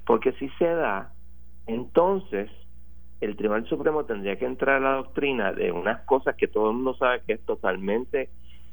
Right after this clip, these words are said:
eh, racista, totalmente equivocado de mil novecientos uno, pero al Tribunal Supremo no le gusta estar revocando cosas, ni estar diciendo, "Bueno, lo que pasa es que aquella gente era una racista", y eso, o sea, no se, no se ve bonito. Así que la mejor manera de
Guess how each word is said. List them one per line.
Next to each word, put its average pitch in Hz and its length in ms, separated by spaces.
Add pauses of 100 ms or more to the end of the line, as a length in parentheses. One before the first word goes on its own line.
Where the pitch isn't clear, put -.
(220)
eh, 95 500
racista, 98 680 (200)
totalmente 107 540
equivocado 101 1000
de 95 80
mil 104 140
novecientos 123 360
uno, 156 200
pero 151 100
al 147 80
Tribunal 160 320
Supremo 170 300
no 143 120
le 151 120
gusta 151 240
estar 143 200
revocando 135 520 (360)
cosas, - 400 (380)
ni 113 80
estar 139 180
diciendo, 143 340
"Bueno, 143 200
lo 123 100
que 113 60
pasa 123 160
es - 40
que 151 60
aquella 143 280
gente 143 180
era 127 100
una 123 200
racista", - 480 (240)
y - 100
eso, - 300 (140)
o - 20
sea, 269 120
no 151 120
se, 294 220 (120)
no 170 280
se 185 100
ve 160 160
bonito. 123 440 (600)
Así 151 140
que 139 200
la 120 240
mejor 131 460
manera 175 440
de 127 380